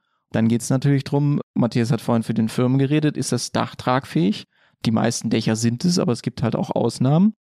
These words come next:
Da muss ich eben gucken, wie geht das einher? Habe ich noch was anderes gerade zu tun, wo ich eine Synergie erschließen kann? Wenn ich dann so weit bin, zu sagen, ja, okay, so groß soll die Anlage sein, das möchte ich gerne ausgeben, dann sollte der sch-, nächste Schritt auch sein,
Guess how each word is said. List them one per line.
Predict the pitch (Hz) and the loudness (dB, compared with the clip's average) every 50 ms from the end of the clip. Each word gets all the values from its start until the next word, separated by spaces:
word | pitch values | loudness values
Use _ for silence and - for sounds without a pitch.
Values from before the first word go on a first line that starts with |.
| _ - | _ -2
Da | 139 120 | 0 0
muss | 120 127 127 | 2 0 0
ich | 135 - | 0 0
eben | - 127 127 123 | 2 2 2 2
gucken, | - - 135 - 143 135 127 - - 123 123 | 0 -2 -2 0 0 0 2 2 0 0 2
wie | 135 135 135 - | 2 2 2 2
geht | 156 139 120 | 2 0 0
das | 139 123 - | 0 -2 0
einher? | - 127 123 127 147 165 151 131 | 0 0 2 4 4 4 4 2
Habe | 117 117 | 0 0
ich | - - | 0 -2
noch | 123 117 | 0 0
was | 135 113 | 0 0
anderes | - - 131 139 143 143 135 - | 0 2 2 2 2 0 0 -2
gerade | - - 127 127 131 135 | -4 -2 -2 0 0 -2
zu | - - 143 | -2 -2 -6
tun, | - - 135 135 131 | -2 -2 -2 0 0
wo | 131 | 0
ich | 131 123 _ | -2 0 _
eine | 131 123 | 0 0
Synergie | 117 131 131 127 120 120 131 139 | 2 2 2 2 2 2 2 2
erschließen | - 139 - - - 143 143 - 147 | 2 0 -2 0 0 0 2 0 0
kann? | 135 - 139 143 147 156 _ _ _ _ _ | 0 2 2 2 2 0 _ _ _ _ _
Wenn | 127 135 | 0 0
ich | 127 | 2
dann | 113 135 127 | 2 2 2
so | 123 123 113 | 2 0 2
weit | 117 120 120 113 | 2 0 0 2
bin, | - 160 180 | 0 -2 -2
zu | 175 - 143 | -2 -4 -2
sagen, | 127 127 120 120 120 | 0 2 2 4 4
ja, | 123 131 - | 4 2 2
okay, | 127 - - 147 151 151 143 _ _ _ _ _ _ | 0 0 0 2 2 2 0 _ _ _ _ _ _
so | - - 131 | -4 -4 -4
groß | - - 127 123 - | -2 0 -2 -2 0
soll | - 120 | 0 0
die | 117 120 - | 0 2 2
Anlage | - - 117 113 113 117 117 | 2 2 2 2 2 0 0
sein, | 127 156 170 165 165 165 170 170 165 _ _ _ _ _ | 2 2 2 4 4 4 2 2 0 _ _ _ _ _
das | - 131 - - | -6 -4 -2 0
möchte | 127 117 - - | -2 -2 -2 -4
ich | 123 | -2
gerne | - 117 113 113 - | 0 0 0 0 0
ausgeben, | - - 143 160 - - - 147 147 147 147 143 _ _ _ _ _ | 0 0 0 0 0 0 0 2 2 2 0 -2 _ _ _ _ _
dann | - 131 | -2 0
sollte | 117 123 127 139 127 | 0 0 0 0 0
der | 127 123 120 | 2 0 0
sch-, | 131 - - - | 0 -4 -8 -4
nächste | - 139 135 - - 147 | 0 0 0 0 0 -2
Schritt | - - 147 127 - - | 0 -2 -4 -4 -2 -2
auch | 127 123 123 | -2 -2 -2
sein, | - - 123 123 131 139 151 151 | -2 0 0 2 2 2 0 0